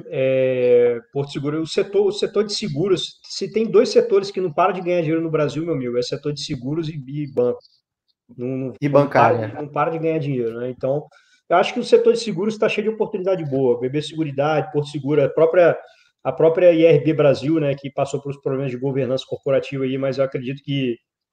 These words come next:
Speaker 1: que vai passar tranquilo, a empresa vai se, já tá, já tá tendo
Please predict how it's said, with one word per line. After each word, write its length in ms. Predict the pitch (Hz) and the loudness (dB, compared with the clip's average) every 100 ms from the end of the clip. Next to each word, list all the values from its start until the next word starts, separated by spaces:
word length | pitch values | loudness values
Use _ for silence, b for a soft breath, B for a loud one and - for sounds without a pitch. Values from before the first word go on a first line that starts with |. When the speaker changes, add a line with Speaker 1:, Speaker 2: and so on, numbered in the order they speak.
| _ _ | _ _
Speaker 1:
que 140 | 127 | -4
vai 180 | 117 127 | 0 2
passar 380 | 135 131 139 - _ | 0 0 -4 -6 _
tranquilo, 840 | 139 143 135 143 131 120 117 113 | -4 -2 -4 -2 0 -2 -2 -4
a 100 | 117 | -4
empresa 300 | 120 104 131 | -6 -6 -2
vai 140 | 131 135 | 0 0
se, 360 | - 139 127 | -2 -4 -4
já 160 | 113 143 | 0 0
tá, 340 | 143 180 185 147 | 4 4 4 2
já 120 | 156 | 0
tá 220 | 160 185 | 2 0
tendo 460 | 180 170 165 151 | 2 -2 -2 -6